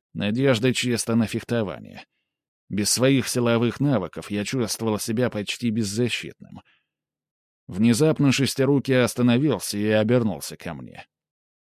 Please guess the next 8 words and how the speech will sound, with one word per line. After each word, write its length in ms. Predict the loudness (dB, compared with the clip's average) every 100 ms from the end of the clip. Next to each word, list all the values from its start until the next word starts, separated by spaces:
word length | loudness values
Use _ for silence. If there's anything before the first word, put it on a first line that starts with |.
| _ _ _
«Паладин 600 | -6 0 2 4 4 4
без 260 | 4 4 2
силы, 340 | 2 4 4
как 240 | 4 0
тарелка 460 | 2 2 4 2 2
похлебки 640 | 2 0 2 4 4 2
без 280 | 0 0 2
ложки. 540 | 0 0 -4 -10 -16